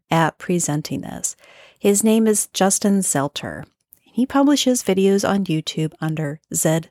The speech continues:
Statistics. I'll link to two of his videos. In preparing for this podcast, I was searching for a good resource to refer you to,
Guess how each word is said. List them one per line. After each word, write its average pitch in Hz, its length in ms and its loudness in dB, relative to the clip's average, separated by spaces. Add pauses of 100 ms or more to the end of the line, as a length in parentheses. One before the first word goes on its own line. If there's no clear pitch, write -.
Statistics. - 920 -10 (420)
I'll 247 180 2
link 233 280 2
to 196 420 0
two 165 280 -2
of 143 180 -6
his - 200 -12
videos. 80 640 -8 (440)
In 220 260 4
preparing 262 500 4
for 240 180 2
this 233 240 2
podcast, 190 800 0
I 185 60 -2
was 156 180 -4
searching 196 380 0
for 170 280 -2
a 175 100 -2 (100)
good 196 200 4
resource 165 640 -2 (280)
to - 140 -4
refer 190 340 2
you 180 200 2
to, 131 420 -10